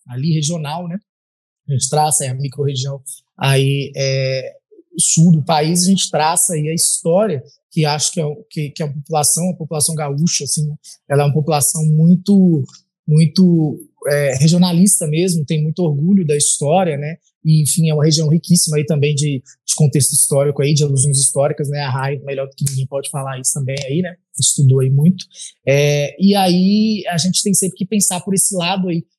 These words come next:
regionalista, que é algo muito bem visto aí por quem quer entrar aí nessa universidade. Conhecer a história do local onde está situada, é claro,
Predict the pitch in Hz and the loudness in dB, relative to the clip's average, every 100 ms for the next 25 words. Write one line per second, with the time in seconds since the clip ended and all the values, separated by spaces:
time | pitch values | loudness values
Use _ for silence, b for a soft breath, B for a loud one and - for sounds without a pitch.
0 | _ 185 170 202 202 180 - 190 196 180 | _ 2 2 2 0 0 -2 -2 0 2
1 | 175 - _ _ 202 220 180 214 214 180 | 0 -4 _ _ 4 4 4 2 2 2
2 | 196 - 170 165 - _ - 180 - 185 | 2 0 0 -2 -6 _ -2 -2 2 2
3 | 185 - 160 165 - 190 190 165 151 151 | 2 0 0 -2 -6 -2 0 0 -2 -4
4 | - _ 151 143 147 143 175 160 165 190 | -10 _ -10 -6 -4 -2 -2 -2 -2 0
5 | 185 139 127 185 185 190 - 214 - - | 0 0 -2 2 4 4 0 -4 -8 -12
6 | _ - 196 - - 165 165 180 180 B | _ -2 0 2 0 0 0 -2 -6 B
7 | - 180 220 220 196 165 185 - 196 180 | 2 4 4 2 -2 -2 -2 -4 -2 0
8 | 180 170 147 - 190 247 202 156 160 180 | 0 -2 -4 -4 -4 -6 -6 -4 -4 -6
9 | 180 180 151 147 | -8 -10 -10 -10